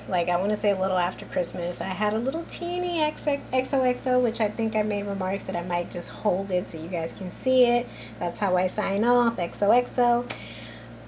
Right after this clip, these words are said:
And then, and Target has one, but I just couldn't justify the, even it's very pretty, it's very sturdy, it's a nice block of wood with, like,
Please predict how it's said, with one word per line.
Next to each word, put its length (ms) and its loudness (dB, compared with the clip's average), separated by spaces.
And 180 10
then, 200 2
and 120 2
Target 380 2
has 480 0
one, 380 2
but 200 2
I 100 6
just 280 -4
couldn't 340 2
justify 840 4
the, 260 6
even 360 4
it's 220 0
very 440 4
pretty, 640 2
it's 100 -2
very 320 6
sturdy, 540 6
it's 140 2
a 100 -2
nice 360 0
block 380 0
of 140 4
wood 440 6
with, 280 -2
like, 320 0